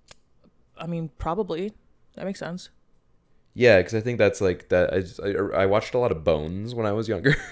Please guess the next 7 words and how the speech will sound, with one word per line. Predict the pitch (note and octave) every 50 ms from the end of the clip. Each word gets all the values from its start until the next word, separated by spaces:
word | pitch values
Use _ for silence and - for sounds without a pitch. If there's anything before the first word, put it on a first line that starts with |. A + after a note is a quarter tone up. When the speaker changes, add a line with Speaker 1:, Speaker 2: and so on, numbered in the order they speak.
| C4+ B3+ B3+ - - - - - -
Speaker 2:
<laughs> | - - _
so | - - A#2+ G#2 F#2+ F#2 F2 - - - _ -
obviously | F#2 G2 G2 G#2 G#2 F2+ - G2+ F#2+
this | D#2 E2+ E2 -
must | F2 E2 - -
be | D#2
correct. | - - - E2+ E2 C#2+ C#2+ - - -